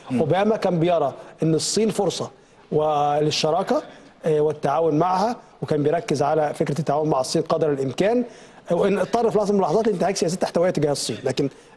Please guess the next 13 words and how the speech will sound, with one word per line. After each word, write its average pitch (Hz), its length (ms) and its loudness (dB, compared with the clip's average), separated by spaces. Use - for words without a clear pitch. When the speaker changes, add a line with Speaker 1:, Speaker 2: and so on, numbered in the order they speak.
Speaker 2:
الرؤية 202 280 2
بتاعت 170 340 -2
أوباما 214 420 2
أساسًا 220 340 0
كانت 196 340 0
هي 180 140 2
فكرة 196 320 0
التعاون 180 500 0
مع 151 180 2
الصين 160 200 0
بشكل 165 180 0
أساسي. 151 300 0
ترامب 185 400 -2